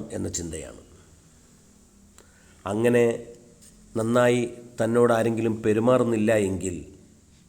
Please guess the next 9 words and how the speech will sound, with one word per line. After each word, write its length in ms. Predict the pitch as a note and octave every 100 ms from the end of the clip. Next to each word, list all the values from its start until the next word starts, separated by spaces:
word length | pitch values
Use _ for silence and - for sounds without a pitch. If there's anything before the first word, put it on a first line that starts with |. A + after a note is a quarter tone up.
| -
"ഞാൻ 180 | F#2+ G#2+
മോശക്കാരനായി 960 | G#2 G2+ - B2 - A#2 G#2+ G#2+ G#2 G#2 G#2
പോയല്ലോ" 440 | G2+ G2+ G2+ G2+ G#2 A#2+ G#2
എന്ന 220 | G2+ F#2+
ചിന്ത 300 | G2 F#2+ G2 D3+ - - - _
അവനെ 260 | G2 G2 F#2+
ഇങ്ങനെ 260 | F2+ F2+ F#2 F#2
അസ്വസ്ഥമാക്കും. 680 | - - - - D2 - - - _ _ _ _ _ _ _ _ _ - _ - - _
സത്യത്തിൽ 520 | - G3+ G3+ G#3 E3+